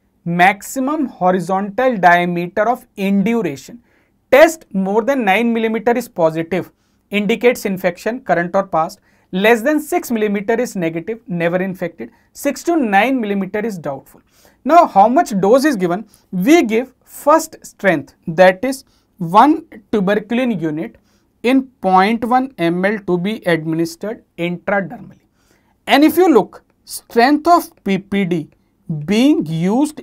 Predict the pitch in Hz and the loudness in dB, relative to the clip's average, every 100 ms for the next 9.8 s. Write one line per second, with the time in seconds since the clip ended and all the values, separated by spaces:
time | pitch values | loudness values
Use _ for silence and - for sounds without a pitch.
0 | - 165 170 196 _ _ _ _ _ - | -8 -6 -6 -10 _ _ _ _ _ -2
1 | 254 262 - _ 339 349 - - 160 156 | 0 0 -4 _ 0 0 -6 2 2 2
2 | 156 185 151 131 _ _ _ _ _ _ | -2 -4 -4 -8 _ _ _ _ _ _
3 | _ _ _ _ _ _ _ _ _ _ | _ _ _ _ _ _ _ _ _ _
4 | _ _ _ _ _ _ _ _ _ _ | _ _ _ _ _ _ _ _ _ _
5 | _ _ _ _ _ _ _ _ _ _ | _ _ _ _ _ _ _ _ _ _
6 | _ _ _ - 240 190 220 233 269 302 | _ _ _ -6 -2 2 2 2 0 0
7 | 226 180 170 226 - - _ _ _ _ | 2 0 0 -4 -14 -20 _ _ _ _
8 | _ _ _ _ _ _ _ _ _ _ | _ _ _ _ _ _ _ _ _ _
9 | - 240 262 185 160 151 - | 4 4 4 0 -4 -6 -14